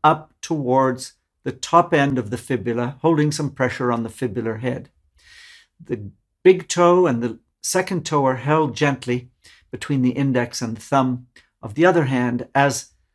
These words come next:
the underwrapping and then the cast is applied. The fingers are kept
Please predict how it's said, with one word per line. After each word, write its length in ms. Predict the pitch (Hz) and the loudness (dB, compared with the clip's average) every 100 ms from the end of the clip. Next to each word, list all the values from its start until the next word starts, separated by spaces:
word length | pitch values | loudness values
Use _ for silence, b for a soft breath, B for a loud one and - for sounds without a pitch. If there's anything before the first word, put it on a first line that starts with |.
| _ _ 151 | _ _ -18
the 160 | - _ - | -18 _ -2
underwrapping 720 | 170 175 165 147 143 151 135 | 0 4 4 4 4 0 -2
and 140 | 120 127 | 0 0
then 140 | 123 | -2
the 100 | 120 | -4
cast 640 | - - 127 120 - - _ _ _ - | -6 -4 -2 -2 -6 -14 _ _ _ -6
is 200 | 123 110 | -4 -4
applied. 600 | 120 - 120 117 - - _ _ _ _ _ - | -8 -4 -2 -2 -6 -14 _ _ _ _ _ -16
The 60 | |
fingers 460 | - 202 214 233 190 | -8 -8 -4 -6 -4
are 100 | 190 | -6
kept 480 | - 170 180 - | -4 -4 -4 -8